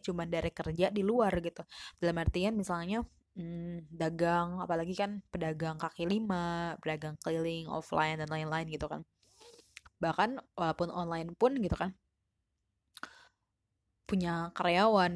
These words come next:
gitu, yang karyawan itu ya harus dihidupi gitu. Makanya ini tuh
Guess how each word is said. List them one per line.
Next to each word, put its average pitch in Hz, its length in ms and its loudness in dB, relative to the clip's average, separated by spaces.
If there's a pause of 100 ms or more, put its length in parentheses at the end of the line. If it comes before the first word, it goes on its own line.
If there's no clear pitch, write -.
gitu, 170 160 -4
yang 165 320 -4
karyawan 165 380 0
itu 240 260 4
ya 175 240 4 (800)
harus 170 220 0
dihidupi 190 500 0
gitu. 170 240 -4
Makanya 190 400 0
ini 226 240 0
tuh 277 80 4